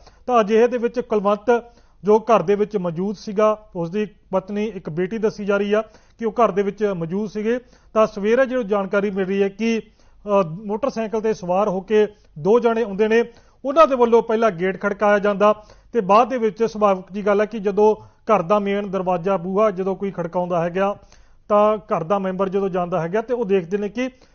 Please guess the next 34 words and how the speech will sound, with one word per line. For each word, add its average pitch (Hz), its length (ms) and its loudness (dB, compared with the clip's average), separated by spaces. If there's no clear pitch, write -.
ਉਹ 233 100 2
ਕੁਲਵੰਤ 220 420 0
ਹੀ 220 100 -2
ਹੈਗਾ। 175 380 0
ਤਾਂ 220 80 -4
ਜਦੋਂ 220 320 2
ਹੀ 254 80 0
ਉਹ 240 100 4
ਦਰਵਾਜ਼ਾ 190 460 0
ਖੋਲ੍ਹਦਾ 208 360 -4
ਤੇ 226 180 2
ਉਹਨਾਂ 214 260 -2
ਦੇ 208 80 0
ਵੱਲੋਂ 202 320 2
ਸਿੱਧੀ 262 300 -4
ਫਾਇਰਿੰਗ 208 380 -2
ਕਰ 202 140 0
ਦਿੱਤੀ 180 240 -8
ਜਾਂਦੀ 196 340 -2
ਹੈ। 214 160 -6
ਇੱਕ 196 220 -6
ਨਹੀਂ, 208 220 -4
ਦੋ 185 220 -2
ਨਹੀਂ, 226 140 0
ਸਗੋਂ 208 320 2
ਪੰਜ 247 380 0
ਫਾਇਰ 208 300 4
ਜਿਹੜੇ 202 240 2
ਉਹ 214 160 -6
ਕੁਲਵੰਤ 185 440 -2
ਤੇ 196 140 -2
ਕੀਤੇ 196 280 -6
ਜਾਂਦੇ 196 280 0
ਨੇ 233 160 -2